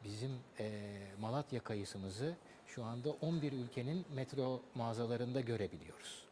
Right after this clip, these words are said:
Yaklaşık sekiz bin ton meyve sebzeyi biz metro olarak diğer metro ülkelerine ihraç ettik. Bir de bu ayağı var. Yani bir Türkiye'de lokalliğin ve yerelliğin geliştirilmesi ki bunu coğrafi işaretler olarak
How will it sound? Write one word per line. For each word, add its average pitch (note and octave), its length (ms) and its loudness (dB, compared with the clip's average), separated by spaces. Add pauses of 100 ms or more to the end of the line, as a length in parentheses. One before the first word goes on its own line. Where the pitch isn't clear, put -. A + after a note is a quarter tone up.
(560)
Yaklaşık A#2+ 560 -2
sekiz D#3 380 2
bin C3 160 2
ton B2+ 200 -2
meyve B2 360 2
sebzeyi A#2+ 560 0
biz A2+ 140 -2
metro B2 360 2
olarak A#2 520 2
diğer B2 220 2
metro A#2+ 320 -2
ülkelerine A#2 760 0 (100)
ihraç G2 460 0
ettik. - 300 0 (400)
Bir D#3 120 6
de G#3 140 6
bu C3 120 6
ayağı F#2+ 300 0
var. F#2 120 -4
Yani C3+ 400 0
bir F#3 200 6
Türkiye'de C#3+ 680 2 (440)
lokalliğin C3 680 2
ve A#2+ 60 2
yerelliğin A2+ 720 2
geliştirilmesi G2 800 0 (300)
ki G#2 160 0
bunu A#2 280 2 (720)
coğrafi A#2 500 4
işaretler A2 580 0
olarak G#2+ 320 4